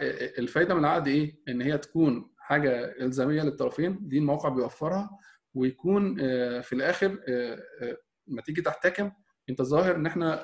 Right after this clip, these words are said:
آه، اتفقنا على كذا، ودي الرسائل بتاعتنا ايه، وانا قلت لك ووضحت لك. فهو الموقع بيقوم بما ي-، ي-، ي-،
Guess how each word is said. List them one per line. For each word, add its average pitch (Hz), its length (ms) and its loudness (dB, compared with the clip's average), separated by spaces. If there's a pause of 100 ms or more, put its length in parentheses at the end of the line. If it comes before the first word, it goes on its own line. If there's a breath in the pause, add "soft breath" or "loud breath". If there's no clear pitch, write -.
آه، 123 180 -2
اتفقنا 175 360 0
على 147 120 4
كذا، 190 280 4
ودي 160 260 4
الرسائل 160 320 4
بتاعتنا 160 320 2
ايه، 196 140 2
وانا 180 200 2
قلت 147 200 0
لك 180 160 2
ووضحت 139 360 0
لك. 113 180 -4 (400 loud breath)
فهو 147 320 6
الموقع 214 300 4
بيقوم 190 500 4
بما 208 480 2
ي-، 156 60 -4
ي-، 143 460 -4
ي-، 139 460 -8